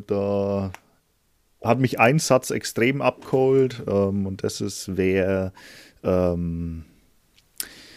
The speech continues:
das, das lebt, was er zeigt, ähm, wenn er das auch wirklich lebt,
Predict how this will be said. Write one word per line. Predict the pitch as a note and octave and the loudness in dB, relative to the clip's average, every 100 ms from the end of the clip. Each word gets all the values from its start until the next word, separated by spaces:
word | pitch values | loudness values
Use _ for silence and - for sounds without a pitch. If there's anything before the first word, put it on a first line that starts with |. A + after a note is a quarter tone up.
| - _ _ _ _ _ _ _ _ _ _ | -20 _ _ _ _ _ _ _ _ _ _
das, | G2 F#2+ - - - _ _ _ _ - | 4 4 2 -6 -8 _ _ _ _ 0
das | G#2 - | 2 2
lebt, | G2+ C3+ E3 - G#2 | 6 6 4 -2 -8
was | F#2+ G#2+ G#2 | 2 2 2
er | G2 | -2
zeigt, | - G2+ F#2+ - - - - - | 2 2 2 -2 -10 -16 -8 -2
ähm, | F#2+ F#2 F2+ F2 F2 F2 F2 - - _ _ _ _ _ _ _ _ - | 2 2 0 -2 -6 -8 -12 -16 -20 _ _ _ _ _ _ _ _ 0
wenn | A2 A2 | 4 4
er | |
das | G#2+ A2 | 4 2
auch | G#2 G#2+ | 0 4
wirklich | B2+ B2+ A2 - | 2 4 -2 -2
lebt, | F#2+ A2+ D3+ - | 4 4 4 0